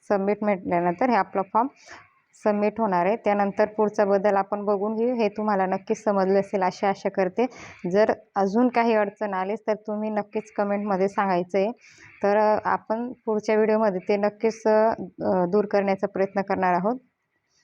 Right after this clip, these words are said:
तर दोन नंबरचा जो बदल झालेला आहे तो म्हणजे मुलांच्या वजन, अ, वजनानुसार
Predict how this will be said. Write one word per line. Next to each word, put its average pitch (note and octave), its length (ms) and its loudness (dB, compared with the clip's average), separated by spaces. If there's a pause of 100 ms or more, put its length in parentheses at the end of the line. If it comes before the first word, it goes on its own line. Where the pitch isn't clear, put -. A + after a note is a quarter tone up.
(460)
तर A3 140 2
दोन A3+ 200 0
नंबरचा A3 720 -2
जो G#3+ 200 -2
बदल G#3+ 360 0
झालेला G3+ 360 0
आहे G3 220 2
तो A3 240 0
म्हणजे G#3+ 420 0
मुलांच्या G#3 580 2
वजन, G#3 420 -2
अ, F#3 480 0
वजनानुसार G3+ 840 0